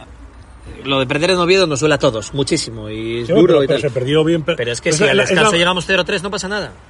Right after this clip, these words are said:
Speaker 2: No, yo había puesto Correos cero cinco, yo creo que era, era, fuimos
Speaker 1: Y, y
Speaker 2: merecedores.
Speaker 1: vamos en ese ca-, si no es por Yuca, ganamos, ¿eh? O
Speaker 2: <laughs> No, no, yo creo que a ver si... Bueno, esto es el empiche de todos los, de todas las
Speaker 1: Sí,
Speaker 2: semanas,
Speaker 1: sí,
Speaker 2: ¿no?
Speaker 1: sí, sí.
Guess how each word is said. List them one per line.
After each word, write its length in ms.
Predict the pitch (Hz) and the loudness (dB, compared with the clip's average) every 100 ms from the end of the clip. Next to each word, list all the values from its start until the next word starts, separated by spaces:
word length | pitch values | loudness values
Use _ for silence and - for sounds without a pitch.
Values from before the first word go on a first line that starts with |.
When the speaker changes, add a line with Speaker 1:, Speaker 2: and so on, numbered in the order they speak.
| - - - 156 | -20 -20 -20 -18
Speaker 2:
No, 120 | 202 | -14
yo 80 | 196 | -8
había 140 | 143 160 | -6 -4
puesto 260 | 160 170 | -6 -6
Correos 260 | 147 175 151 | -2 -2 0
cero 140 | 175 170 | -4 -4
cinco, 280 | 220 233 | -6 -6
yo 120 | 214 143 | -6 -4
creo 140 | 165 | -4
que 60 | 170 | -2
era, 100 | 175 156 170 | -2 -2 -4
era, 160 | 170 190 | -2 -4
fuimos 280 | 156 214 202 | -2 0 2
Speaker 1:
Y, 40 | |
y 20 | |
Speaker 2:
merecedores. 280 | 226 214 156 | 2 2 0
Speaker 1:
vamos 140 | 185 165 | -2 -2
en 80 | |
ese 160 | 170 180 | -4 -4
ca-, 140 | 170 - | -8 -10
si 120 | - | -6
no 80 | 151 | -4
es 60 | 175 | 0
por 160 | 190 | 0
Yuca, 300 | 277 - 220 | 0 0 -4
ganamos, 380 | 165 156 175 185 | -2 -6 -2 -4
¿eh? 180 | 180 170 - | -4 -8 -4
O 320 | 151 143 139 | -4 -2 -4
Speaker 2:
<laughs> 40 | 160 | -4
No, 140 | 139 | -4
no, 120 | 131 | 0
yo 120 | 135 | 0
creo 160 | 139 180 | 4 4
que 80 | 165 | 4
a 40 | |
ver 160 | 160 139 | 2 0
si... 560 | 165 160 151 143 139 | 0 2 2 0 -2
Bueno, 240 | 135 143 110 | -4 -6 -8
esto 100 | 113 | -8
es 80 | 139 | -4
el 80 | 139 | -4
empiche 320 | 127 127 139 | -4 -8 -6
de 140 | 127 | -6
todos 260 | 123 131 120 | -6 -8 -8
los, 120 | 156 | -8
de 100 | 127 | -8
todas 160 | 131 131 | -8 -8
las 80 | 127 | -6
Speaker 1:
Sí, 60 | |
Speaker 2:
semanas, 260 | 151 196 135 | -8 -6 -6
Speaker 1:
sí, 60 | 185 | -6
Speaker 2:
¿no? 120 | 185 | -8
Speaker 1:
sí, 60 | |
sí. 40 | - | -16